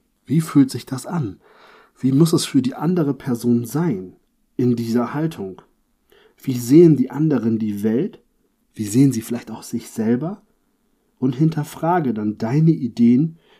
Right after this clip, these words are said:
indem du die Menschen wirklich mal fragst, indem du mal nachfragst, ob das, was du jetzt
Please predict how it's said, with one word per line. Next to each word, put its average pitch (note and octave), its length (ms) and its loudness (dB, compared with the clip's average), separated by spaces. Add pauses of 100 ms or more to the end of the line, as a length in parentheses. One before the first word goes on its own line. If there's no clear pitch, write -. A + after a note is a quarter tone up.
(140)
indem B2 460 2
du A#2+ 340 -2 (180)
die A2 100 -6
Menschen G2+ 340 -6
wirklich F#2 280 -12
mal F#2+ 140 -8
fragst, - 540 -16 (340)
indem G2+ 220 -10
du G2 60 -6
mal A2 120 0
nachfragst, A2+ 680 -4
ob - 180 -18
das, - 260 -6
was - 220 -10
du C3 200 2
jetzt A#2+ 300 2